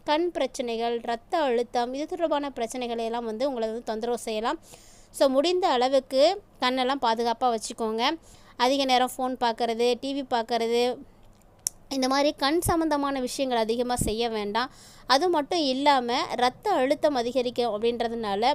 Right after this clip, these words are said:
பிளட் ப்ரெஷர் வந்து நீங்க வந்து பேலன்ஸ் பண்ணணும். அதிகமா கோபப்படாதீங்க, தேவையில்லாத உணவுகளை எடுத்துக்காதீங்க. நல்ல ஆரோக்கியமா இருக்கிறதுக்கு நீங்க உங்களோட ரிலாக்ஸா வச்சுக்கோங்க. மனசுல வந்து எப்போதுமே மனநிலை அப்படிங்கிறது சீராக இருக்கணும். அப்பதான் நமக்கு எந்த விதமான பாதிப்புகளும் இருக்காது.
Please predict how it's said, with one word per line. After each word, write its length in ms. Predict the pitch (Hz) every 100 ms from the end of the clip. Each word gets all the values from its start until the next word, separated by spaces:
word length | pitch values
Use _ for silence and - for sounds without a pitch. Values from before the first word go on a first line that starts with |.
| 240
பிளட் 160 | 226 247
ப்ரெஷர் 300 | 330 320 294
வந்து 180 | 240 220
நீங்க 240 | 247 220 214
வந்து 160 | 214
பேலன்ஸ் 380 | 202 214 226 -
பண்ணணும். 320 | 202 208 233 269 - - -
அதிகமா 340 | 226 233 240 240
கோபப்படாதீங்க, 800 | 233 240 240 220 214 214 214 220
தேவையில்லாத 520 | - 226 240 233 240
உணவுகளை 500 | 226 226 254 247 220
எடுத்துக்காதீங்க. 680 | 208 214 214 214 214 214 220 226 - - -
நல்ல 400 | 302 370 440 285
ஆரோக்கியமா 380 | 359 403 415 392
இருக்கிறதுக்கு 580 | 349 294 285 254 254 294
நீங்க 260 | 262 294
உங்களோட 340 | 285 254 240 233
ரிலாக்ஸா 460 | 269 359 - 349
வச்சுக்கோங்க. 500 | 247 - 233 220 214 - -
மனசுல 340 | 240 294 330
வந்து 280 | 262 240 254
எப்போதுமே 680 | 233 226 277 269 262 240 285 - - -
மனநிலை 580 | - 262 330 370 339 330
அப்படிங்கிறது 500 | 247 269 269 247 269
சீராக 500 | 330 - 277 277 277
இருக்கணும். 480 | 262 220 220 220 165
அப்பதான் 220 | 220 240 277
நமக்கு 300 | 262 226 226
எந்த 180 | 226
விதமான 300 | 247 247 226
பாதிப்புகளும் 720 | 214 214 247 294 277 254 247
இருக்காது. 560 | 226 214 - 208 233 370